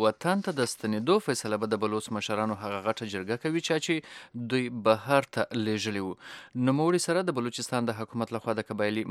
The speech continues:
مشرانو او وزیرانو یوه پلاوي په لندن کې لیده کاته کړې دي او ورته ویلي دي چې بیرته دې خپل وطن ته راسي.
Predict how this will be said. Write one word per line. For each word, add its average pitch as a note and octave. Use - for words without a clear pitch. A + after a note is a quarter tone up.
مشرانو G#2+
او G#2+
وزیرانو G#2+
یوه G2+
پلاوي G#2+
په G#2
لندن G#2+
کې G#2
لیده G2+
کاته G2+
کړې D3+
دي E3+
او E3
ورته D3
ویلي D3+
دي D3
چې -
بیرته E3
دې A2
خپل G#2+
وطن G#2+
ته A#2+
راسي. G2